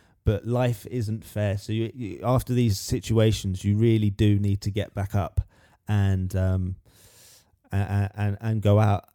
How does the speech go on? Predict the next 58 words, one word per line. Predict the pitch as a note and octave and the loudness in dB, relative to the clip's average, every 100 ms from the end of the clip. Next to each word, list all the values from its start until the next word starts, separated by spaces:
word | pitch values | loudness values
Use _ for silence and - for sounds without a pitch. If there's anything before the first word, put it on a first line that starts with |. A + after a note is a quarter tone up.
| - | -8
and | A2 G#2 | -6 -6
try | - B2+ B2 A#2+ | -4 -2 0 2
and | A2+ G#2 G2 - _ _ - | 2 0 -2 -8 _ _ -8
trust | - C#3 A#2+ - | 2 4 4 4
people | - G#2 G2 G2+ | 4 4 0 0
again. | G2+ A#2+ G#2 F#2+ - | -2 0 0 -4 -10
Not | B2+ E3 | -8 -6
everyone | E3 D#3 D#3 D#3+ D#3 | -4 -4 -2 -2 -4
in | D3+ | -6
the | |
world | D3 D#3 D3+ C#3+ - | -4 -2 -2 -2 -4
is | C#3 C3 | -2 -2
as | G#2+ A#2+ G#2+ | -2 -6 -4
messed | C3 A#2 - | -4 -4 -4
up | A2 | -6
as | G#2+ - | -6 -6
some | A#2 A2 | -6 -4
people | A#2 G#2+ F#2 | -4 -4 -6
have | G2 - | -6 -4
been | G#2+ A2+ | -2 -2
in | A#2 | -4
your | A#2 | -2
life. | A#2+ A#2 A2+ - - - _ - | 2 2 0 -4 -16 -20 _ -6
That's | B2 A2+ | -6 -4
what | C3+ | -6
you've | A#2 G#2 | -4 -2
gotta | G#2 | 0
realize. | G#2 A2 G#2 G#2 G2+ | 2 2 2 2 0
It's | - G#2 | -4 -6
not | B2 - | -6 -4
as | B2 | -4
scary | - - A2+ A2+ A2 | -4 -4 -2 0 0
as, | G#2 G2 - - | 0 -2 -6 -6
as | G#2+ G2+ - | -4 -4 -8
these | A2+ A2+ G#2+ | -8 -8 -6
people | - A2 G2+ G2 F#2+ | -4 -4 -2 -2 -2
make | G2 G2+ G#2+ G2+ | -2 2 2 4
out | G2 G2 F2 _ _ _ _ _ | 4 4 0 _ _ _ _ _
that | - - | -8 -2
the | G#2 | 2
world | G2+ G#2 G2 | 6 6 6
is. | G#2+ F#2 F#2 | 2 0 -2
And | G#2 | -2
I | |
know | A2+ B2+ | 2 4
people | B2 B2 A2+ G2+ | 4 2 0 -4
can | G#2+ | -6
be | G2+ | -2
horrible | F#2 A2+ G2+ G2 | 0 0 2 2
and | F#2+ | 2
mean, | G#2 A2 F#2+ | 2 2 0
but | F2+ G2 | 0 -2
it | F2+ | -2
doesn't | A#2 G#2 | -4 -4
mean | G2+ G2 | -6 -8
that | G2 | -4
everyone | G#2 G2+ F#2+ F2+ | -2 -2 -2 -4
is. | F2 | -6